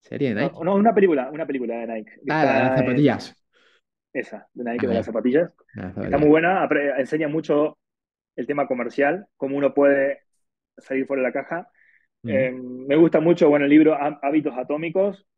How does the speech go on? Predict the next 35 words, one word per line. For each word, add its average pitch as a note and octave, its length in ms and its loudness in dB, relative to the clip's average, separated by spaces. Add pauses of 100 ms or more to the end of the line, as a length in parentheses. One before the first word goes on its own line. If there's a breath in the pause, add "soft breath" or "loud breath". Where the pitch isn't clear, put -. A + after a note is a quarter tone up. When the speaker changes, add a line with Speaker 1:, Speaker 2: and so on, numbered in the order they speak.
Speaker 2:
eh, A#2 260 -10
como B2 140 -2
te C3 60 4
digo, C#3 220 6 (560)
lo, A#2 540 -2
lo A#2+ 160 -2
leí C3 360 4
más D3 120 2
de D3+ 60 2
resumen, D#3+ 460 -4
pero C3 220 2
me B2+ 120 -2
parece C3+ 280 -2
que D3 60 0
un C#3 160 -2
emprendedor B2 600 0
tiene C#3+ 180 0
que C3+ 60 -4
tener B2 160 -6
hábitos. A2+ 280 -4
O - 260 -20
sea, A2+ 320 -8 (480)
si - 200 -4
no, G3 420 2 (680)
la, B2 260 -6 (240)
las C#3 140 -4
tentaciones D#3 640 0
están D#3 280 -6
siempre, B2 560 -4
o - 40 -20
sea, C3 260 0
siempre D3+ 320 2
de C#3 60 8
hacer C#3 200 0
de, C3+ 140 0